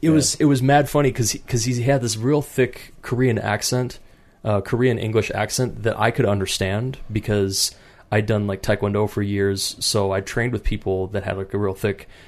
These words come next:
Speaker 2: Korean accent that would, like, come in to do, like, uh, guest spots at our dojang and things like that.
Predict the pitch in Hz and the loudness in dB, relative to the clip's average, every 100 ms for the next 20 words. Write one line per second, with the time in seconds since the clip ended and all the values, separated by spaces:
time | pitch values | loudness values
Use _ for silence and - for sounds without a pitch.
0 | - - 110 101 95 98 - 101 95 101 | -16 -4 -2 0 -2 -2 -2 -2 -2 -2
1 | 98 98 104 101 98 95 98 98 92 92 | -4 -4 -2 -2 -2 -4 -4 -2 -4 -4
2 | - 50 - - 110 101 - 95 95 - | -6 -6 -8 -8 -4 -2 -2 -4 -4 -4
3 | 95 95 98 104 98 101 98 101 101 98 | -4 -4 -4 -2 -2 -2 -4 -4 -4 -6
4 | 95 98 | -4 -4